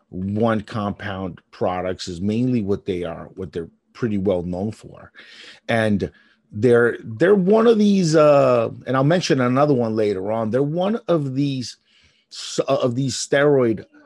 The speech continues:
manufacturers that actually behaves and, and, and really manages their product line almost like it was a supplement company. Everything from the packaging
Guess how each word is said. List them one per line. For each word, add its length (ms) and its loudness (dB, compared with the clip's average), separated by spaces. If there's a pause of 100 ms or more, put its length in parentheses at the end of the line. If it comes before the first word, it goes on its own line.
(200)
manufacturers 800 -2
that 140 2
actually 640 -2 (340)
behaves 640 0
and, 300 -6
and, 280 -2
and 240 0
really 240 2
manages 800 -4 (420)
their 340 -2
product 460 -8
line 440 -8 (360)
almost 420 -4
like 200 -4
it 140 -8
was 220 -4
a 60 -10
supplement 600 -10
company. 500 -18 (480)
Everything 540 -4
from 360 -8
the 120 -12
packaging 800 -10